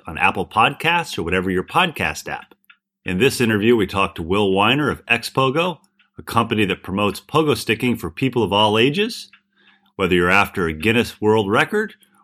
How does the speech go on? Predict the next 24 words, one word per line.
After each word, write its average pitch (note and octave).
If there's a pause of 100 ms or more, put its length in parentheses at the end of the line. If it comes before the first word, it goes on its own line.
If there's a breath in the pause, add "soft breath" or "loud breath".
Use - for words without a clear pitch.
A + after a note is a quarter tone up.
(120)
or E2
you F2
want G#2
to G2
do F2
tricks -
on A2
a F#2+
pogo D3
stick, - (840 soft breath)
I F2+
think G2+
Will A2
has F#2+
some F2+
interesting A2+
comments C3+
about F2+
movement D#3+ (160)
and F#2
making F#2
movement A#2+
a B2
lifestyle. E2